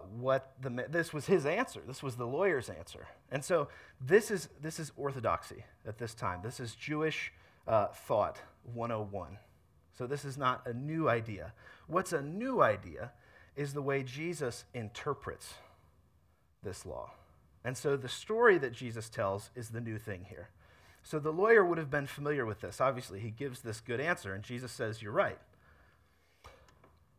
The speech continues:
But when we continue reading, it says, "But he," the lawyer, des-, desiring to justify himself, said to Jesus,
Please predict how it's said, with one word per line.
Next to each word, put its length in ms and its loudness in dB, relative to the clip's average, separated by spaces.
But 160 10
when 120 4
we 80 2
continue 420 0
reading, 300 0
it 160 -2
says, 300 2
"But 260 4
he," 260 -2
the 120 0
lawyer, 420 2
des-, 280 -8
desiring 720 2
to 140 -8
justify 840 4
himself, 680 -8
said 300 6
to 100 -8
Jesus, 640 -8